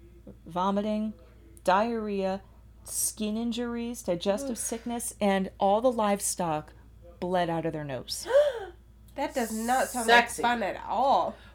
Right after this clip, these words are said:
Speaker 3: But there, it wasn't radioactive, so it's
Speaker 1: Nope.
Speaker 3: some kind of weird other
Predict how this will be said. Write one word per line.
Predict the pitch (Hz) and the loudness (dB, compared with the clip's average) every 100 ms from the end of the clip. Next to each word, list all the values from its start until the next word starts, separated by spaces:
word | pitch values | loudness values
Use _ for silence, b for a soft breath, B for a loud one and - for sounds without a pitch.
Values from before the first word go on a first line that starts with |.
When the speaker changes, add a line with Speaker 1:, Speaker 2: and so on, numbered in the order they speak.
| - - | -6 2
Speaker 3:
But | 262 240 - | 4 4 0
there, | 202 233 226 220 | 2 6 6 6
it | 220 208 | 4 6
wasn't | 247 262 254 | 4 4 0
radioactive, | 269 269 269 214 - 156 156 | 0 0 4 4 4 0 -2
so | - 202 | 0 0
it's | 196 | 2
Speaker 1:
Nope. | 196 | 2
Speaker 3:
some | 254 | 2
kind | 277 262 | 2 2
of | 220 | 2
weird | 196 214 208 208 | 0 0 0 0
other | - 185 190 190 190 190 | 2 2 4 4 4 2